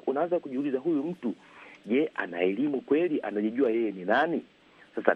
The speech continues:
kama mtu anayetakiwa kulinda uhuru na heshima ya Mtanzania au heshima ya Mwafrika, yeye mwenyewe tena ndo anakuwa anamlinda yule mtu anayefanya uhalifu. Sasa kweli inabidi tuanze kuelimishana toka mwanzo kwamba, jamani, tulipigana uhuru kwa ajili ya heshima yetu.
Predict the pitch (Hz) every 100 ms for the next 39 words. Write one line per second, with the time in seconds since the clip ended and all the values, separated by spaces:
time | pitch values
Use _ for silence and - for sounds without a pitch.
0 | - 123 175 165 175 170 156 156 143 160
1 | 147 123 120 170 113 95 - - _ _
2 | _ - - 107 104 151 139 104 - 107
3 | 107 113 - 135 113 107 110 110 117 120
4 | 131 113 113 101 131 110 110 120 - 110
5 | 101 104 107 127 151 135 135 120 113 139
6 | 123 113 131 156 131 139 143 127 127 143
7 | 135 117 127 170 98 - - - - -
8 | - 131 - 113 - - - - 180 147
9 | 120 - 131 117 120 151 127 120 120 135
10 | 131 120 110 110 104 - 123 131 113 101
11 | 131 147 113 120 123 120 135 156 127 -
12 | - - - - 104 110 131 127 113 101
13 | 160 175 190 - 113 117 113 98 - 101
14 | 110 107 -